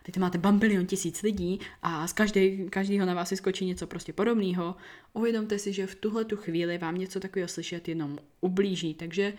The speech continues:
dejte si nějaký svoje určitý hranice, eh, poznejte ty svoje určitý hranice a prostě se jich držte. To není,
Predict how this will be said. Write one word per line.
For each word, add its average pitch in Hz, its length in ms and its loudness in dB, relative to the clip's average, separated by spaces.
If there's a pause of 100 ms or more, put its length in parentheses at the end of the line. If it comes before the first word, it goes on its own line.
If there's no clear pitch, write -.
(300)
dejte 202 320 -2
si 214 140 -6
nějaký 196 280 -4
svoje 196 240 -6
určitý 185 440 -6
hranice, 180 720 -4
eh, - 420 -14 (340)
poznejte 277 420 4
ty 180 120 0
svoje 180 260 -4
určitý 185 420 -2
hranice 180 540 -2
a 185 80 -8
prostě 190 300 -6
se 190 120 -2
jich 190 200 -2
držte. 185 640 -2
To 196 80 -4
není, 202 400 -2